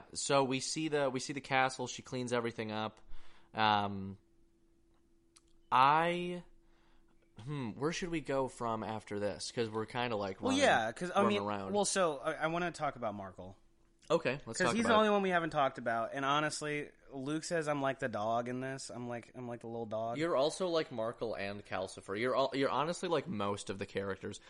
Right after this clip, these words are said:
Speaker 1: Most of the characters in this
Speaker 2: <laughs>
Speaker 1: have aspects of your personality.
Speaker 2: Yeah, you think
Speaker 1: Like,
Speaker 2: so?
Speaker 1: even the Witch of the Waste.
Speaker 2: Oh, no.
Speaker 1: <laughs>
Speaker 2: You
Speaker 1: Not,
Speaker 2: give, you give
Speaker 1: not,
Speaker 2: me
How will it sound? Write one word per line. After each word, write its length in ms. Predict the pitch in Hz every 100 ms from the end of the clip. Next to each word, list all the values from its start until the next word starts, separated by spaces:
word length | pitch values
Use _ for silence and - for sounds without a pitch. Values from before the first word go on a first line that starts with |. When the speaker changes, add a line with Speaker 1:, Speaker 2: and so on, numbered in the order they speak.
| - -
Speaker 1:
Most 240 | 127 143
of 60 | 160
the 80 | 160
characters 500 | - 113 120 107 98
in 220 | 95 101
this 380 | 87 104 - - -
Speaker 2:
<laughs> 80 | -
Speaker 1:
have 300 | 196 120 113
aspects 600 | 104 104 104 - 101 104
of 100 | 90
your 220 | 95 95 98
personality. 720 | 98 101 101 101 87 92 151
Speaker 2:
Yeah, 220 | 143 151
you 80 | 156
think 80 |
Speaker 1:
Like, 140 | 151 151
Speaker 2:
so? 80 | 147
Speaker 1:
even 220 | 151 160
the 80 | 147
Witch 240 | 131 -
of 120 | 135
the 120 | - 170
Waste. 480 | 123 160 143 180 139
Speaker 2:
Oh, 260 | 131 120 131
no. 840 | 160 175 208 208 185 185 175 175 -
Speaker 1:
<laughs> 40 | - - - - 175
Speaker 2:
You 120 | 240
Speaker 1:
Not, 180 | 175 -
Speaker 2:
give, 80 |
you 80 | 226
give 140 | 233 269
Speaker 1:
not, 180 | -
Speaker 2:
me 80 | 247